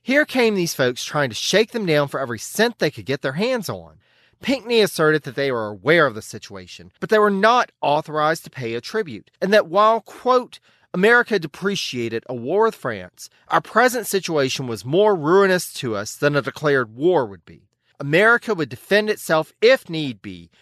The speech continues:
should France force the conflict." Ottinger, likewise growing exasperated, exclaimed, "Gentlemen, you do not speak to the point. It is money. It is expected that you will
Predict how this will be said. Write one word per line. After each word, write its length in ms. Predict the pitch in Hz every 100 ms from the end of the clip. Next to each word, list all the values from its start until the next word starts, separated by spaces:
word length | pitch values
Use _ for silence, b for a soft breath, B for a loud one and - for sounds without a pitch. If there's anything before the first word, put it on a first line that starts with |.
| _
should 380 | - - 262 -
France 540 | - 185 165 165 -
force 340 | - 151 147
the 100 | -
conflict." 680 | 131 131 107 - 90 _ - _ _ _ _
Ottinger, 600 | 214 247 233 151 120 101 - -
likewise 600 | 196 269 - 185 156 -
growing 240 | 143 135
exasperated, 760 | 123 143 127 - 117 110 113 - -
exclaimed, 520 | 151 - 202 202 190 - _
"Gentlemen, 520 | - 196 165 104 90 _ _
you 140 | 175 175
do 220 | 220 220
not 240 | 185 160
speak 260 | - 139 131
to 120 | -
the 80 | 135
point. 420 | - 214 110 _ _ _ -
It 80 | 190
is 140 | 160
money. 440 | 170 233 247 113 - _ -
It 100 | 214
is 140 | 226 254
expected 680 | - - 247 277 - 247 -
that 200 | 208 185
you 240 | 190 214
will 260 | 214 254